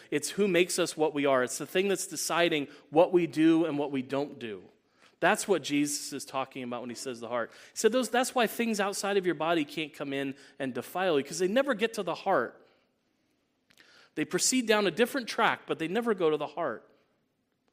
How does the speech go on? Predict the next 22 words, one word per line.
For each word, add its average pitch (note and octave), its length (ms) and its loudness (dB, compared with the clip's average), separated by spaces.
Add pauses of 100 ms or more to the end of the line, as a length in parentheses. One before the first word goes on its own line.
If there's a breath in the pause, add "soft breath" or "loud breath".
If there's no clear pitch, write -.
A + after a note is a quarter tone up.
(680)
And E3 120 -2
the D#3 60 2
heart A#3 400 4
is D3 180 -2
the C3+ 80 -6
source - 600 2 (420 soft breath)
of B2 160 -8
the A#2 60 -10
problem. G#2 540 -8 (1500)
Um, B2+ 220 -18 (120)
that's G3+ 200 0
why G3+ 100 4
Mark E3+ 320 6
makes D3+ 260 0
this D3 140 -6
kind C#3+ 240 -2
of B2+ 180 -2 (180 loud breath)
strange E3+ 520 0
editorial C#3+ 560 2
comment, C#3+ 600 -2 (340 loud breath)
uh, C3 180 -2
that, C3+ 300 -2